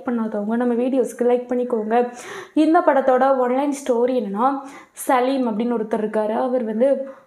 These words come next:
ஒரு இந்திய படையில வந்து ஆண்டனி அப்படின்ட்டு ஒர்க் பண்ணிட்டு இருக்காரு. அப்படி இருக்கிற டைம்ல வந்து அவரோட காதலி,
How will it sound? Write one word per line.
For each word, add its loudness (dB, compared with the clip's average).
ஒரு 2
இந்திய 2
படையில 0
வந்து -2
ஆண்டனி 0
அப்படின்ட்டு -2
ஒர்க் -6
பண்ணிட்டு -2
இருக்காரு. -2
அப்படி 2
இருக்கிற 0
டைம்ல 0
வந்து 2
அவரோட -2
காதலி, -2